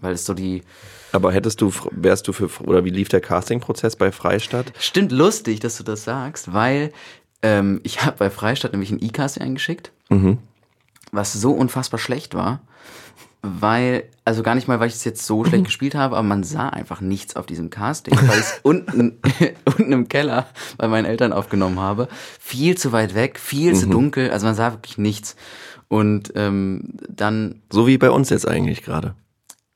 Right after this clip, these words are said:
Speaker 1: Im Helikopter.
Speaker 2: Im Helikopter,
Speaker 1: Genau,
Speaker 2: genau.
Speaker 1: ja.
Speaker 2: Ihr hört uns nur.
Speaker 1: <laughs> Richtig, genau.
Speaker 2: Aber erzähl weiter.
Speaker 1: <laughs> Ähm, und dann hat nämlich die Casterin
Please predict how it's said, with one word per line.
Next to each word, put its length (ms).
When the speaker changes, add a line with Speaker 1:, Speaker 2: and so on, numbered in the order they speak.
Speaker 1:
Im 260
Helikopter. 680
Speaker 2:
Im 140
Helikopter, 400
Speaker 1:
Genau, 160
Speaker 2:
genau. 240
Speaker 1:
ja. 100
Speaker 2:
Ihr 160
hört 160
uns 220
nur. 300
Speaker 1:
<laughs> 100
Richtig, 380
genau. 260
Speaker 2:
Aber 200
erzähl 340
weiter. 340
Speaker 1:
<laughs> 40
Ähm, 280
und 260
dann 340
hat 200
nämlich 420
die 100
Casterin 920